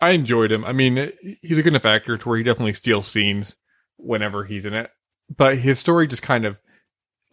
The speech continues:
ends. And I, I really hope that there's more with him in the next film, because it just seemed like a short character of convenience. And honestly, I was a little disappointed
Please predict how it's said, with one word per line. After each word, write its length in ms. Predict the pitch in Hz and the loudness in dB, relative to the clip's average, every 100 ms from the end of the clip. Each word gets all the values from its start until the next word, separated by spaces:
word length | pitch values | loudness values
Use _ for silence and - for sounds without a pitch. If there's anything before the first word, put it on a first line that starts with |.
| - _ - | -20 _ 0
ends. 440 | 117 95 92 - - _ | 0 0 -6 -16 -20 _
And 180 | 147 131 | -4 -4
I, 260 | 101 131 131 _ | -2 -4 -4 _
I 60 | 151 | 0
really 200 | 147 160 | 4 6
hope 120 | 143 | 6
that 100 | 139 | 4
there's 200 | 123 107 | 2 0
more 360 | 107 123 123 101 | 0 4 4 4
with 280 | 95 104 104 | -2 -2 0
him 400 | 113 90 90 110 - | -2 -2 -4 -14 -8
in 220 | 135 120 | -4 -2
the 80 | 113 | -2
next 320 | 104 104 - | 0 -2 -4
film, 420 | - 113 113 113 _ _ _ _ | -4 -2 -2 -6 _ _ _ _
because 340 | 135 117 123 117 | -4 0 2 0
it 160 | - | -4
just 160 | 143 135 | -2 0
seemed 120 | 156 | 2
like 160 | 131 - | 2 0
a 100 | 127 | -4
short 480 | - - 135 143 - - _ - | 0 4 6 4 -4 -20 _ -4
character 340 | - 120 123 | 2 2 4
of 120 | 110 | 0
convenience. 680 | - 95 98 98 - - _ _ - - | -2 -8 -8 -8 -12 -16 _ _ -12 -6
And 100 | 143 | -2
honestly, 580 | 214 302 - 110 90 _ _ _ _ _ _ | -2 -2 -2 -2 -2 _ _ _ _ _ _
I 40 | 160 | -2
was 180 | 147 202 | 2 4
a 40 | |
little 220 | 151 147 139 | 4 2 0
disappointed 540 | 120 - 135 104 95 | 0 0 2 2 0